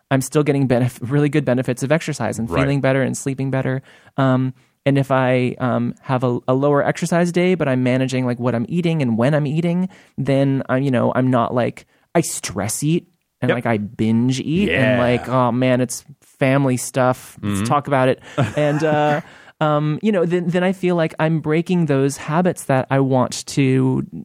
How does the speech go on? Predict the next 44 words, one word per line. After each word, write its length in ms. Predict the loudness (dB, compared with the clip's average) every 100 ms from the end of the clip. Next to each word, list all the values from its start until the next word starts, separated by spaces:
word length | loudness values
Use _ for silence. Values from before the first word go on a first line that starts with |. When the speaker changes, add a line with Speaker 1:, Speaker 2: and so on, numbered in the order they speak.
| -14 -6 0
Speaker 1:
get 180 | 0 2
rid 180 | 2 0
of, 280 | -2 -8 -2
like, 80 | 2
Speaker 2:
Yeah. 80 | 2
Speaker 1:
let 120 | 2
go 200 | 2 0
of. 220 | -2 -4
Speaker 2:
I 60 | -2
think 160 | 0 0
Speaker 1:
And 100 | -4
Speaker 2:
for, 60 |
for 180 | -2 2
me, 140 | 2 2
it, 140 | 0
it's 140 | -4
that 400 | -2 0 0 -2
combined 600 | -2 0 2 2 2 0 0
with 640 | 0 0 -2 -6 -20 _ _ _ _ _ _ _ -8
I 200 | -4 -4
feel 500 | -6 -4 0 0 0
more 280 | -2 -4 -4
in 120 | -6
control. 480 | -8 -10 -4 -4 -2
Like, 220 | -2 0
like, 120 | -4 -2
I 120 | -2
know 240 | 0 2 2
what 220 | 0 -2
the 140 | -2
outcome 420 | -2 -2 -10 -10
is. 340 | -10 -12 -16 -12
Speaker 1:
Yeah. 140 | -2 0
Speaker 2:
Like, 100 | 0
i-, 180 | -2 -2
if, 300 | -4 -6 -6
if 140 | -2 0
I 140 | 0
choose 720 | -2 -6 -2 2 2 2 -2
to 640 | -8 -4 -2 0 -2 -4 -8 _ _ _ _ 0
go 140 | 0
food 300 | 2 0 -2
crazy, 520 | -2 -4 -4 -8 -12 -8
Speaker 1:
Yeah. 380 | -4 0 0